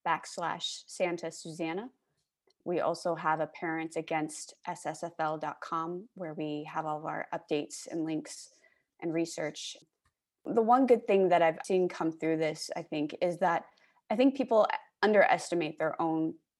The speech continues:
power and their own importance. From Girl Scout troop leaders to mailmen to dog walkers. I mean,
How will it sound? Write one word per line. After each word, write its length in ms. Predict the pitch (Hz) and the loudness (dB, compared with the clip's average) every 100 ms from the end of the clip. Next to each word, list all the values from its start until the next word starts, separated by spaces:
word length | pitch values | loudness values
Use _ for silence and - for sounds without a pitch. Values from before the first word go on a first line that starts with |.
| - | -4
power 500 | 151 147 156 151 - - | 0 2 2 0 -2 -4
and 140 | 175 | -2
their 140 | 160 | -2
own 180 | - 160 | -2 -2
importance. 640 | 156 156 156 - - - - _ _ _ _ _ | -4 -4 -4 -4 -6 -8 -16 _ _ _ _ _
From 520 | - 170 156 156 - - - | -4 -2 0 -2 -6 -10 0
Girl 220 | 214 175 | 4 4
Scout 400 | - - 160 - | 2 0 2 0
troop 260 | - 175 - | -2 -4 -2
leaders 500 | 175 165 151 151 - - | 0 2 2 -2 -6 -6
to 320 | 170 170 151 | -2 0 -2
mailmen 720 | 160 170 165 160 156 151 147 - | -2 0 2 2 0 0 -4 -2
to 400 | 170 156 151 147 - _ _ _ | -2 0 -2 -6 -12 _ _ _
dog 260 | 185 180 175 | 6 8 8
walkers. 520 | 165 156 147 147 156 | 6 6 4 0 2
I 80 | 190 | 2
mean, 200 | 196 | 2